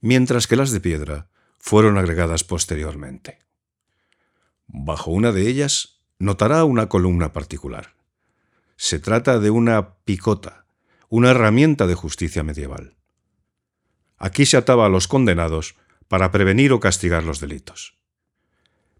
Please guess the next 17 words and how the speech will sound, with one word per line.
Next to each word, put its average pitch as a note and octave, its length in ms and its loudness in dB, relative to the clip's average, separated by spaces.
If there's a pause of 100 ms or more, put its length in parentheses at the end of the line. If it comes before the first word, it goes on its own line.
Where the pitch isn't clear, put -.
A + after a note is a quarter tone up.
Mire E3+ 360 4
hacia G#2 340 2
arriba. C#2 380 -12 (1120)
La F2+ 200 0
mayoría F#2+ 440 4
de C#3 100 4
las A2 180 0
casas A#2+ 360 0
a - 20 -6
su F#2 80 -2
alrededor F2 640 -2 (540)
tienen C#3+ 340 4
entramado F2 560 2
de D#2 100 -6
madera. - 400 -12 (840)
Esta A2 300 -2
técnica, G2+ 540 -2